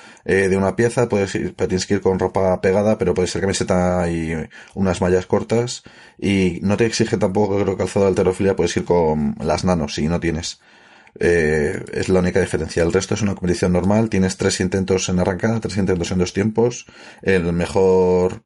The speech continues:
eh, movimiento es el que te cuenta, y luego sumado a tu, con tu peso calcula-,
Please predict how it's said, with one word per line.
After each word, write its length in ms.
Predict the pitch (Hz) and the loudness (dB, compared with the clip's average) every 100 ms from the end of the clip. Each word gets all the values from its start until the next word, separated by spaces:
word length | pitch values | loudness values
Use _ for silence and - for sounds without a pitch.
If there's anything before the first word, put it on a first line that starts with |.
| - | -6
eh, 380 | 95 95 87 87 | -2 0 0 0
movimiento 640 | 90 92 107 117 127 127 | 0 2 0 0 0 0
es 180 | - - - | -2 -6 -4
el 160 | 98 | -2
que 80 | 92 | 0
te 100 | 90 | 0
cuenta, 480 | 113 120 127 131 - _ - - - - | 0 0 0 -2 -4 _ -20 -20 -20 -4
y 140 | 95 | 0
luego 260 | 90 90 87 | 2 2 0
sumado 340 | 98 92 95 | 0 2 2
a 80 | 92 | 2
tu, 640 | 92 90 87 87 90 85 | 0 0 0 0 0 0
con 180 | 98 90 | -2 -2
tu 120 | 85 | -2
peso 240 | 85 90 101 | -2 0 0
calcula-, 400 | 95 101 104 | 0 0 -2